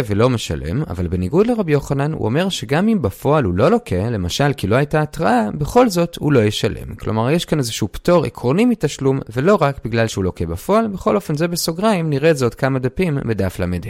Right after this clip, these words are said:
עד כאן עיקר השיעור, ראינו את הדין הבסיסי ואת המחלוקת ואיך הם מסתדרים עם המשנה והברייתא. בינתיים מה שראינו זה הסוף של העמוד הקודם ותחילת עמוד א' ותחילת עמוד ב'. עכשיו בחלק הבא של השיעור נשלים את כל הקטעים הארוכים שדילגנו עליהם,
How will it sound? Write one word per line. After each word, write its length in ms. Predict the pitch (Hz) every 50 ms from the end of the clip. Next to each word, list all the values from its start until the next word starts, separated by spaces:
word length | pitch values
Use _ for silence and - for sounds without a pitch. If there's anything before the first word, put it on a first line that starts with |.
| - - - _ _ _ _ _ -
עד 180 | 180 190 180
כאן 220 | - - 175 160 143
עיקר 320 | 120 - - 151 139 123
השיעור, 380 | 107 - - - 107 143 165 156
ראינו 140 | 135 135 131
את 100 | - -
הדין 200 | 101 104 104 98
הבסיסי 540 | 90 - - - 92 - - - 202 185 143
ואת 140 | 110 - -
המחלוקת 640 | 92 90 - - - 175 190 185 - 175 156 135 - 120
ואיך 200 | 117 117 - 127
הם 60 | 110
מסתדרים 520 | 101 - - 107 104 101 110 120 117 110
עם 100 | 101 95
המשנה 400 | 90 90 90 - - - 110 107 98
והברייתא. 680 | 95 90 90 85 - 90 85 87 90 - - 156 202 226 226 _ -
בינתיים 420 | 104 113 113 110 - 165 165 160 151
מה 100 | 147 139
שראינו 640 | 143 - 143 123 131 131 135 135 131 127 120 110 101
זה 120 | 90 104
הסוף 320 | 104 - - - 135 127 -
של 180 | - 120 104
העמוד 280 | 98 95 95 95 92 -
הקודם 400 | - - - 139 160 180 170 151
ותחילת 460 | 120 110 - - 113 107 104 95 -
עמוד 260 | 98 95 98 107 127 165
א' 180 | 175 175 160 147 - 110 98
ותחילת 500 | 107 101 - 110 113 110 107 104 - -
עמוד 240 | 90 90 87 90 95
ב'. 160 | 101 127 165 220 220 - - - _ _ _ _ _ _ _ _ _ _ _ -
עכשיו 300 | - - - 151 151 123
בחלק 380 | 98 92 - - 139 151 143 -
הבא 200 | 131 143 180 220
של 160 | - - 156
השיעור 340 | 131 117 - - 113 123 135
נשלים 300 | 123 107 - - 143 160
את 100 | 151 -
כל 160 | - 151 151
הקטעים 360 | 165 - - - 120 127 151
הארוכים 400 | 147 131 110 107 101 - 147 151
שדילגנו 560 | 147 - 139 127 131 143 180 214 226 220 214 185
עליהם, 300 | 156 147 143 143 151